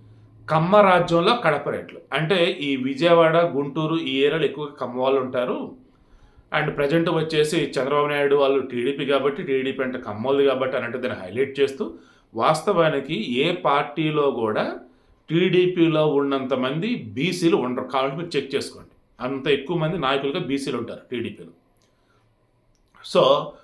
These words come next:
ఒక రకం బీసీల పార్టీ అది. దానిని కమ్మోల పార్టీ అంటూ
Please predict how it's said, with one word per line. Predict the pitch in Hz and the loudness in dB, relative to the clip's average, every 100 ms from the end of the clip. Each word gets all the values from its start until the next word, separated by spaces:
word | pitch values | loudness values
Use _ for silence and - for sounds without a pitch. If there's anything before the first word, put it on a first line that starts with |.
| _ | _
ఒక | - | -12
రకం | - 185 160 | -6 -4 -2
బీసీల | 151 226 285 247 180 | 0 2 2 2 2
పార్టీ | 151 - - | 0 -2 -8
అది. | - - 117 | -12 -12 -2
దానిని | 135 202 190 139 147 185 190 - _ _ - | 2 2 2 0 -4 -8 -12 -18 _ _ -4
కమ్మోల | 147 175 196 196 - | 0 4 6 6 6
పార్టీ | 175 170 165 156 | 4 4 2 0
అంటూ | 156 151 | -2 0